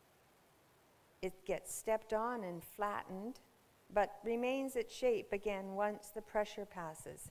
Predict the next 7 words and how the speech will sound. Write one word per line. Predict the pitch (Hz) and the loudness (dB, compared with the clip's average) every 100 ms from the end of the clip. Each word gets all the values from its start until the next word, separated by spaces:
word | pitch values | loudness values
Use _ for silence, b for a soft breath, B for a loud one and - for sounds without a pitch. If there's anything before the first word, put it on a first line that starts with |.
| - | -2
It | 202 | 0
is | 190 180 - b b b b - - | 0 -2 -8 b b b b -18 -8
humble, | 202 190 165 165 208 - - - - - | -6 -4 -4 -4 -6 -18 -20 -20 -20 -10
accepting, | 196 - - 175 - 165 156 170 - - - | -10 -4 0 0 -2 -8 -8 -10 -16 -16 -8
and | 175 | -8
soft. | 175 - 185 - - - - - _ _ _ - - - - - | -6 -6 -6 -8 -14 -20 -20 -20 _ _ _ -20 -20 -20 -20 0
That's | 196 175 - - | 2 2 -2 -14